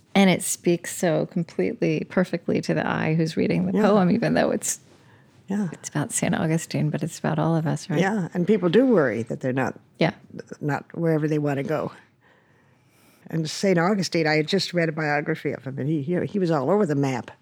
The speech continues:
Speaker 2: before he settled
Speaker 1: Yeah.
Speaker 2: down.
Speaker 1: I, I'd like to talk about, um, attention, which is a, another real theme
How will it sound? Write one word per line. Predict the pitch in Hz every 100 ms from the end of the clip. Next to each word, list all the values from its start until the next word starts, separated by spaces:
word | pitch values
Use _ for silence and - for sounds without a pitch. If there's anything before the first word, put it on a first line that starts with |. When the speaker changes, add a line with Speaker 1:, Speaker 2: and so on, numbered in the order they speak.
| _ - - - _ _ _ -
Speaker 2:
before | - - - 131
he | 156 135 - - -
settled | - 175 165 143
Speaker 1:
Yeah. | 139
Speaker 2:
down. | 110 139 147 - _ _ _ - - - - _ _ _ -
Speaker 1:
I, | 302 - _ _ -
I'd | 285
like | 262 294 -
to | 392
talk | - - 196
about, | 180 170 147 - _ -
um, | 170 147 143 156 _ _ _ _
attention, | 190 - - 175 165 - 196 208 208 - _ _ - - - _ -
which | - 208 -
is | 190 170 - - _
a, | - 185 -
another | 190 190 190
real | 170 170 170
theme | - 165 156 156